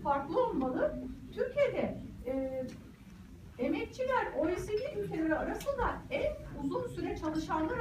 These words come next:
aslında Sayın Bakan. Haftada elli saat çalışma tempoları var. Aslında işte bu emek piyasası reformu bunları iyileştirebilmeli. Evet.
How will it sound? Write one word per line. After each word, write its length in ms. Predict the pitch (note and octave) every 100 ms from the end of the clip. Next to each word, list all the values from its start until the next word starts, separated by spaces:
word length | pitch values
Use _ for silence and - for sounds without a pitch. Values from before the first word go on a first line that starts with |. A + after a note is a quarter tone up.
| F#4+
aslında 360 | - C#4 C#4
Sayın 340 | - B3+ B3 A3+
Bakan. 300 | A3+ G#3+ A3
Haftada 420 | D#4 D#4+ F4+ A#4+
elli 340 | - C#4 -
saat 380 | - D4+ E4 G#4
çalışma 380 | - - - E4 E4+ - - - - - -
tempoları 520 | C#4+ C#4 B3 A#3+ A3+
var. 160 | F#3 - - - - - A#3
Aslında 400 | - - D5+ -
işte 260 | - - G#4
bu 100 | A#4
emek 340 | - D#4 B4+ -
piyasası 400 | G#4+ F4 - D#4
reformu 600 | D#4 E4+ F4+ - - - - - A3+
bunları 460 | D#4 F4+ - - G4
iyileştirebilmeli. 920 | C#4+ C#4 - - A#3 G#3+ G#3+ G3+ - - - - - - - - - - - - - -
Evet. 300 | A#4 A#4 -